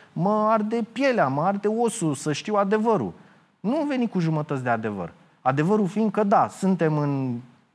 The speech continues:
primii șapte în Uniunea Europeană la numărul de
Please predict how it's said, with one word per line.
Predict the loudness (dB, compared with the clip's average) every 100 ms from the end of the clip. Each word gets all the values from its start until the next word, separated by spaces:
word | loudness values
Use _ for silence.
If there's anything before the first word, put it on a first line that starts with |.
| _ _ -4
primii | 0 2 2
șapte | -2 0 0 0 -4 -2 0 0
în | -2
Uniunea | -2 0 0 0
Europeană | 0 -2 -2 -2 0 -2 -4 -6 -6 -4
la | 0 0
numărul | 0 -2 -2 -4 -6
de | -4 -4 -4 -8